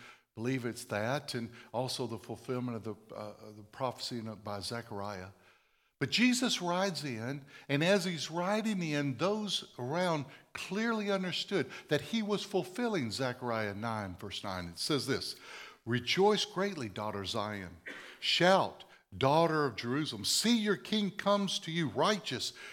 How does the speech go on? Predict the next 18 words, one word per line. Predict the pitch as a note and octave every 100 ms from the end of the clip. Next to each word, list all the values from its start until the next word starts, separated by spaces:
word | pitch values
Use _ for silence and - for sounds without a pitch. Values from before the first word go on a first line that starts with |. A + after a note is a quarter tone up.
| -
and | C3+ C3
victorious, | C#3 - - G3 G3+ F3+ G2 - -
lowly, | A2 D#3+ A3+ A#3 F#3 A2 F2+ - - _
riding | G2+ D3 E3 E3
on | D#3+ E3
a |
donkey, | B2+ C3+ B2+ B2 F2+ F2+ - _ _
a | - - -
colt, | - - G3+ B2+ - - - _ -
a |
foal | - C#3 C3+ A2 F#2
of | F2+
a |
donkey." | E2+ E2 E2+ - _ _ _ _ - - - -
Here, | A#3 A#3+ C3+ D3 - - - _ G#2
Jesus | - F3 A#3 A#3 B2+ A2 G#2+ - -
comes | - G#3 B3+ C4+ G3
in | D#3+ G#2 G2+